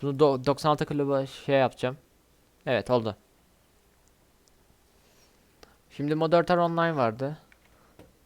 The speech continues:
Evet. Bugünlük bu kadardı. Yani bu, bu video-, bu videoluk bu ka-, bu kadardı. Bundan sonrasında rolleri ayarlama, bot ekleme gibi seçenekler, yani videolar çekeceğim.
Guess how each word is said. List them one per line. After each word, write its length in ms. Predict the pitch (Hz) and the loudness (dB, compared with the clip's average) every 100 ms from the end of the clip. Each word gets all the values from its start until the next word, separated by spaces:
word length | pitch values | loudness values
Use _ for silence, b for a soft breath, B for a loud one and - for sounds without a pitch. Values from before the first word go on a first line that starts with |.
| _ _ _ _ _ _ b b b b b - _ _ - | _ _ _ _ _ _ b b b b b -20 _ _ -4
Evet. 380 | 147 113 - - _ _ _ _ _ _ | -2 -2 -4 -20 _ _ _ _ _ _
Bugünlük 520 | 139 147 196 233 220 196 | -4 2 4 4 2 0
bu 60 | |
kadardı. 500 | 233 202 139 117 135 | 2 4 4 4 -2
Yani 420 | 151 139 131 135 135 _ _ _ _ _ _ _ | 0 0 0 -4 -8 _ _ _ _ _ _ _
bu, 400 | 135 135 156 214 170 | -6 -2 2 2 2
bu 240 | 151 180 220 | 2 4 6
video-, 280 | 185 165 143 | 4 2 -2
bu 320 | 143 180 208 | 2 4 4
videoluk 340 | 160 156 170 | 4 2 -2
bu 200 | - - | -8 -8
ka-, 140 | 160 151 | -4 0
bu 80 | |
kadardı. 520 | 151 147 113 113 143 185 - | 4 6 6 4 -4 -4 -8
Bundan 360 | 131 143 175 | -4 0 0
sonrasında 520 | 190 190 180 180 180 170 | 0 -2 -4 -4 0 2
rolleri 360 | 160 160 175 | 2 2 4
ayarlama, 500 | 190 175 117 117 151 | 6 6 2 -2 -6
bot 320 | 147 120 170 170 | -6 -2 0 0
ekleme 340 | 160 139 139 | -2 -4 -2
gibi 220 | 135 135 | -2 -4
seçenekler, 800 | 131 - 135 143 139 135 135 120 | -6 -8 -6 -4 -6 -4 -2 2
yani 260 | 127 117 110 | 2 0 0
videolar 280 | 123 135 | 2 2
çekeceğim. 400 | 127 117 - 127 | 2 -4 -6 -8